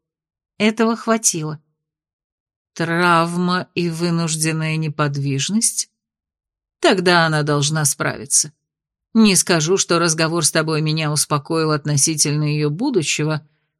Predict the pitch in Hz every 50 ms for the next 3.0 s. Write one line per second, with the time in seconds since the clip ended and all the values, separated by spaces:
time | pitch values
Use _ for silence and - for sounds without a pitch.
0 | _ _ - 220 214 208 202 196 180 175 170 156 160 170 170 165 160 160 180 190
1 | 180 - - 175 165 156 143 - 175 160 160 160 147 147 143 139 139 143 151 143
2 | - 165 151 151 151 151 151 151 147 147 - 151 147 147 143 139 151 151 - -